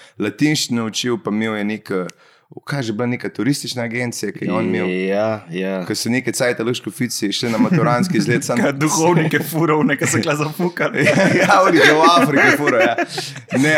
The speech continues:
Speaker 1: ampak je bila fora, da se, da je kao prišlo ven, da, da ga je nekdo napadel, a ne.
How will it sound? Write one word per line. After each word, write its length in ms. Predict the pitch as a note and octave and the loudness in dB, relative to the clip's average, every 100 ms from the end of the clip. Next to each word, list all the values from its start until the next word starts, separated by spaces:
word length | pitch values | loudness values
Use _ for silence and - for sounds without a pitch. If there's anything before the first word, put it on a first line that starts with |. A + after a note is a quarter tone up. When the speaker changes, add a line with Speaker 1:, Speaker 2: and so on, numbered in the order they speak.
| C3 | 2
Speaker 1:
ampak 340 | B2+ B2 B2 | 0 0 -2
je 120 | C3 | 0
bila 220 | B2 C#3 D3 | 0 0 0
fora, 340 | D3+ D#3 C#3 | 0 0 0
da 140 | A#2 | 0
se, 300 | A#2 - A2 G#2 - _ _ | -2 -2 -4 -6 -16 _ _
da 200 | - G2+ | -8 -4
je 100 | A2 | -4
kao 220 | - C#3+ C#3+ | 0 0 0
prišlo 360 | E3 C#3+ C#3+ | -2 -2 -2
ven, 180 | C#3+ D#3 | -2 0
da, 140 | C3+ B2 - | -2 -4 -8
da 220 | - B2 | -4 -2
ga 120 | A#2+ | 0
je 80 | B2+ | 0
nekdo 360 | B2+ B2 D3 D#3+ D3+ | -2 -2 0 0 0
napadel, 560 | C3+ - D#3 C3+ G2+ | -2 0 0 0 -2
a 80 | F#2+ | -6
ne. 220 | G2+ G#2 | -8 -14